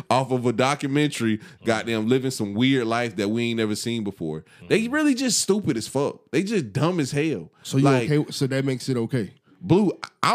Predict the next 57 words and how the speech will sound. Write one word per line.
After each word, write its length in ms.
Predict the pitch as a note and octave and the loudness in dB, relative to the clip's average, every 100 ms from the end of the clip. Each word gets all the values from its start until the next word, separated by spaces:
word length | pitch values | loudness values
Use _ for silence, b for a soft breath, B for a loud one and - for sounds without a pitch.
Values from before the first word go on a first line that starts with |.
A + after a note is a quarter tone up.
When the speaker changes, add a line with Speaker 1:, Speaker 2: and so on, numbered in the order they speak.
| C#4 | 2
Speaker 1:
don't 80 | B3+ | 2
know 60 | |
about 360 | G3+ D3+ A2 - | 0 0 -4 -2
you, 280 | B3+ C4+ D#4+ | 2 2 0
but 120 | B2+ B2+ | -2 0
me 140 | A#3 | -2
personally, 580 | G#3 G3+ D4 G#4 G#4+ G#4+ - _ _ - | 0 0 0 -2 -4 -6 -8 _ _ -8
I 140 | F3+ D4 | -2 0
don't 160 | D4+ | 2
really 220 | A#3+ G#3+ | 2 0
get 200 | F3+ D#3 | 0 0
mad 240 | A2 C#3 C#3+ | 0 -2 -2
and 40 | A2+ | -4
offended 380 | - C3 C#3+ G#2 | -4 -2 0 0
about 340 | F#2 F2 F2 | -2 -4 -4
dumbass 480 | A#2 A#2 A2 G2+ - | -4 -2 -2 -4 0
people. 340 | C3 A#2+ F2+ | -2 0 -2
I 120 | G2+ D3+ | -2 -2
be 100 | C3 | -2
like, 220 | G#2+ F#2 | -2 -4
"Oh, 120 | F#2+ | -4
that 120 | B2 | -4
nigga 260 | C3 E2+ D2+ | -4 -6 -8
dumb," 360 | E2 F2+ C#2+ D2 | -8 -8 -8 -6
and 100 | G#2+ | -4
I 60 | |
just 180 | G2 E2 | -4 -8
change 220 | G2 F#2+ | -8 -8
the 80 | D#2+ | -8
channel. 400 | - F#2 D2+ C#2 b b b | -10 -10 -10 -14 b b b
Speaker 2:
Yeah, 120 | A2 | -4
Speaker 1:
Like, 220 | G#2+ G#2+ | -2 0
I'm 120 | A#2 F#3+ | 0 0
not 220 | E3 D#3 | 0 0
Speaker 2:
yeah. 60 | |
Speaker 1:
up 120 | F3+ D#3 | 0 -2
in 120 | D3 | -4
arms. 340 | F3 F3+ C#3+ | -2 -2 -2
Like, 160 | B2 B2+ | -2 0
"Let's 160 | F3 | 2
Speaker 3:
It, 80 | E3+ G3 | 4 6
it's, 20 | |
Speaker 1:
cancel 260 | G#3+ G#3 F#3 | 4 4 0
Speaker 3:
it's, 120 | D#3 C#3+ | 0 -2
Speaker 1:
this 100 | D3 | 0
Speaker 3:
it's, 20 | |
Speaker 1:
dumbass 260 | E3+ D#3 C#3+ | 2 2 0
Speaker 3:
it's, 80 | C#3+ | 2
it's 100 | F3 | 0
not, 60 | C#3+ C#3 | 0 2
Speaker 1:
motherfucker." 40 | |
Speaker 3:
it's 200 | D#3+ C#3+ | 2 0
not, 20 | G#2 | 0
it's 100 | F3 | -2
not 160 | E3 C3+ | 0 -2
that, 180 | D3 G#2 | -2 -2
bro. 240 | A#2+ A#2 | -4 -4